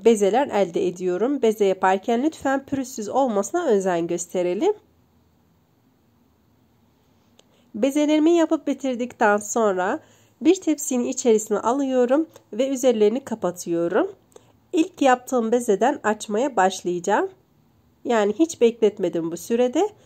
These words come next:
Sadece ilk yaptığınız bezelerden başlayabilirsiniz açmaya. Ve gördüğünüz şekilde nişastadan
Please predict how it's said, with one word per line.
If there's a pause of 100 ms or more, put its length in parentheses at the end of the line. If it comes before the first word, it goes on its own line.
(180)
Sadece
ilk
yaptığınız
bezelerden
başlayabilirsiniz
açmaya. (3750)
Ve
gördüğünüz
şekilde (580)
nişastadan